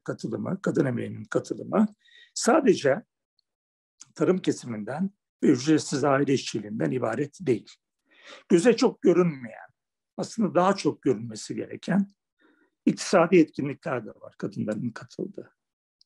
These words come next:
E, bunların başında, e, Anadolu'da evlerde kadınların ve çocukların, e, çalıştığı dokuma tezgahları geliyor.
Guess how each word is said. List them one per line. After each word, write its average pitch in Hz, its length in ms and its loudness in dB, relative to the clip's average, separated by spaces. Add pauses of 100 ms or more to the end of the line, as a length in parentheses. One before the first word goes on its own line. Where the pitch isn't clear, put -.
(680)
E, 135 380 6
bunların 208 420 8
başında, 160 720 4 (120)
e, - 200 -2
Anadolu'da 151 720 4 (640)
evlerde 160 600 2 (560)
kadınların 156 560 -4
ve 143 120 -4
çocukların, 131 840 -6
e, 117 200 -4
çalıştığı 127 800 0 (220)
dokuma 143 340 2
tezgahları 117 680 -2
geliyor. - 380 -6